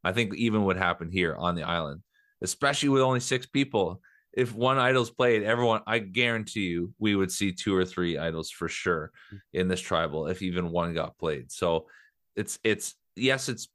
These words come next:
paranoia, but, like, there's also, that's where the logic comes in. Like, just your probabilities. Okay, it's now one in five. Okay, now it's one in four. All right, like, I'm not going home in a one in four where I do have a chance to save myself,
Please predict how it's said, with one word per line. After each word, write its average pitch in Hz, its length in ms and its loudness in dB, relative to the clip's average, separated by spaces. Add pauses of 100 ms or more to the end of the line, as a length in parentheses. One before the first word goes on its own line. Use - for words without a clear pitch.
paranoia, 107 720 2
but, 110 140 0
like, 107 220 0
there's 117 140 2
also, 123 340 2
that's 107 280 0
where 110 140 2
the 110 80 0
logic 117 400 0
comes 82 280 -10
in. 80 120 -6
Like, 92 160 0
just 107 220 -4 (400)
your 104 80 0
probabilities. 104 760 2
Okay, 90 360 0 (260)
it's - 260 -8
now 95 240 4
one 98 200 2
in 98 60 -2
five. 90 360 0
Okay, 98 160 -4
now 120 160 4
it's - 180 -4
one 113 220 0
in 107 80 -2
four. 104 400 2
All 92 60 2
right, 90 180 0 (100)
like, 92 280 -4
I'm 98 160 2
not 110 240 2
going 104 240 4
home 95 460 0 (360)
in 90 80 -4
a 98 80 2
one 95 300 2
in 90 60 -4
four 87 320 2
where 87 100 4
I 90 80 2
do 90 320 0
have 90 200 2
a 82 60 -4
chance 82 300 -6
to 71 80 -12
save 82 240 -2
myself, 76 360 -6